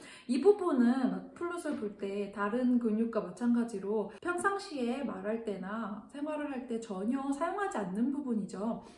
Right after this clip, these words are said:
그래서 이분 자체적으로 근육을 만들기 위해서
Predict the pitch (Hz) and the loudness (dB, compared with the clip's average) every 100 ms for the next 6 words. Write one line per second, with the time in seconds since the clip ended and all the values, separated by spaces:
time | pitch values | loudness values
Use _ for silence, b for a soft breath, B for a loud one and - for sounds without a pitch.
0 | B 254 254 214 202 247 233 202 - 294 | B 0 0 0 0 0 0 -2 -4 -4
1 | 294 285 247 240 208 208 202 175 180 226 | -4 -2 -4 -2 -2 -2 -4 -4 -6 -6
2 | 254 240 220 214 277 226 | -2 0 0 -2 -4 -6